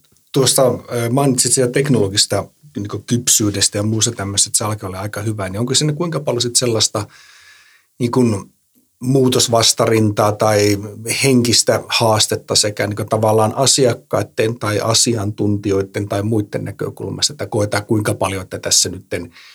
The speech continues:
minua kytätään, kun minulla on täällä jotain sensoreita siellä täällä ja muuta tällaista, että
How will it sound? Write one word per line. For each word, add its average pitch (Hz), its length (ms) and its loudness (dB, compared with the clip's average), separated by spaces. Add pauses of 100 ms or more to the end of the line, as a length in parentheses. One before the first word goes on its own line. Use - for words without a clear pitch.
(220)
minua 98 320 0
kytätään, 98 600 0
kun 87 120 -8
minulla 85 320 -10
on 82 100 -14
täällä 80 260 -12
jotain 80 440 -10 (880)
sensoreita 90 880 -2 (120)
siellä 87 460 0
täällä 87 320 -6
ja 87 140 -8
muuta 98 320 -8
tällaista, 90 480 -6
että - 200 -12